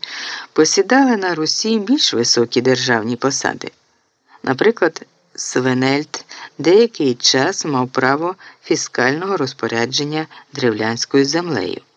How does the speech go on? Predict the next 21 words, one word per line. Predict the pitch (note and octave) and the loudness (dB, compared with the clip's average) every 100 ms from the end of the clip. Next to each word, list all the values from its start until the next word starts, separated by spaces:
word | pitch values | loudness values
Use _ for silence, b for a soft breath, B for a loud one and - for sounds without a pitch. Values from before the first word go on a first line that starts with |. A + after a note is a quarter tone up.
| _ _ _ _ _ _ - | _ _ _ _ _ _ -10
Але | B2 A#2+ | -6 -2
ж | A#2 B2 | -2 0
не | B2 | 0
можна | C3+ E3 C#3 A#2 | 2 0 0 -2
на | A2 | -6
цій | A2 G2 | -4 -6
підставі | F2 G#2 - - C#3+ C3 B2 | -4 -4 -4 0 0 2 -2
стверджувати, | - C3+ D#3+ D3+ - G#2+ G#2 A#2 A#2+ B B B | -8 -4 -2 -2 -4 -4 -2 -2 -2 B B B
що | - - C3+ | -4 0 2
вона | B2+ C#3 | 2 0
перебувала | E3+ F3 D#3 D3 C3+ D3 E3 | 0 0 0 0 0 2 2
в | C#3 | 0
руках | B2+ C3+ D3+ - | 0 0 -2 -4
скандинавів | - D3 C#3 C3 B2 B2 B2+ F3 F#3+ B B - | -6 -2 0 0 0 0 2 -2 -4 B B -2
чи | B2 | 0
була | A#2 A#2+ C3+ D#3 B B B - | 2 4 4 2 B B B -4
русько-скандинавським | C3+ B2+ C3 - F3+ D#3 - D#3+ C3+ B2+ A#2 G#2+ - - C3 C3+ - | 0 0 0 0 2 2 0 -2 0 0 0 -2 -4 -2 -2 -4 -4
володінням. | D#3+ E3+ F3+ C#3 A#2+ G2 C#2+ - _ _ _ _ _ - _ _ _ _ _ _ _ _ _ _ _ _ _ _ _ _ _ _ _ _ - | -2 0 -2 0 -2 -2 -4 -8 _ _ _ _ _ -20 _ _ _ _ _ _ _ _ _ _ _ _ _ _ _ _ _ _ _ _ -4
На | F#3+ G3+ | 0 2
Русі | G#3+ - E4+ | 2 4 2
скандинави | - - A#3+ F#3+ F#3 F3+ B3+ B3+ | 2 0 0 2 -2 2 2 4